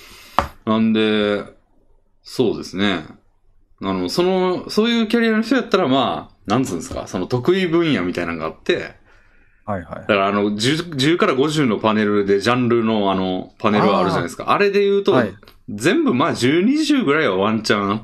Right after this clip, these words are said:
Speaker 1: て、得意分野は五十いけないとやばいよね、
Speaker 2: はい。
Speaker 1: みたいな感じで、ちょっと白-、
Speaker 2: なるほど。
Speaker 1: 白熱しそうな感じはあるんですけど。
Speaker 2: へー。
Speaker 1: で、まあ、あの、
Speaker 2: 確かにそうですね。
Speaker 1: ゆ-、うん。
Speaker 2: 得意分野が分かれてると、
Speaker 1: うん。
Speaker 2: キャラ、キャラ型っていいですよね。
Speaker 1: そうですね。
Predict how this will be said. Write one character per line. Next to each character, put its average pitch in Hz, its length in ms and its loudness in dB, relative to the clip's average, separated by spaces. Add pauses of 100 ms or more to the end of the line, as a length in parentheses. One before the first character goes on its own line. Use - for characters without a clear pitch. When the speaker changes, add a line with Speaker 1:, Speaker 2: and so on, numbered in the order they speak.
(140)
Speaker 1:
て、 107 400 0 (520)
得 107 220 2
意 202 80 2
分 220 180 2
野 127 100 0
は 110 60 0
五 135 180 2
十 147 200 2
い 104 60 -2
け 110 140 0
な 104 100 0
い 101 60 0
と 92 400 0
や 98 120 2
ば 98 140 2
い 95 60 0
よ 82 80 -2
ね、 80 80 -6
Speaker 2:
は 85 40 -6
い。 - 40 -6
Speaker 1:
み 85 80 -6
た 87 100 -4
い 85 40 -6
な 87 60 -2
感 104 200 0
じ 101 160 0
で、 98 80 0
ち 104 40 0
ょ 104 40 -2
っ - 20 -6
と 98 100 -2
白-、 101 120 -2
Speaker 2:
な - 80 -6
る 104 60 -6
ほ 95 40 -6
ど。 - 100 -12
Speaker 1:
白 139 200 0
熱 135 200 -2
し - 100 -2
そ 139 140 0
う 107 40 0
な 85 80 -2
感 90 160 -2
じ 87 80 -2
は 80 80 0
あ 85 40 0
る 92 60 -2
ん 87 40 -2
で 80 60 -6
す - 80 -14
け 76 60 -8
ど。 69 320 -6 (340)
Speaker 2:
へ 104 800 -2 (640)
ー。 - 40 0
Speaker 1:
で、 113 60 2
ま 131 260 2
あ、 120 40 0
あ 120 40 0
の、 123 60 0
Speaker 2:
確 170 160 2
か 117 80 0
に 95 260 -2
そ 107 180 2
う - 20 0
で 95 80 -4
す - 100 -14
ね。 90 60 -8
Speaker 1:
ゆ-、 95 40 -4
う - 20 -4
ん。 90 40 -10
Speaker 2:
得 220 240 -2
意 226 40 2
分 240 120 2
野 143 140 2
が 95 60 0
分 92 160 0
か 117 80 4
れ 104 100 0
て 95 100 -6
る 87 100 -8
と、 82 280 -8
Speaker 1:
う 92 60 -6
ん。 80 240 -10 (240)
Speaker 2:
キ 147 100 -2
ャ 143 40 6
ラ、 156 260 4
キ 156 100 -2
ャ - 20 2
ラ 156 100 2
型 170 200 0
っ 165 60 -2
て - 160 -8
い 113 80 -2
い - 20 -2
で 92 100 -4
す - 100 -16
よ 69 100 -12
ね。 82 200 -10
Speaker 1:
そ 165 220 2
う - 40 -2
で 80 40 -6
す 82 120 -10
ね。 78 260 -10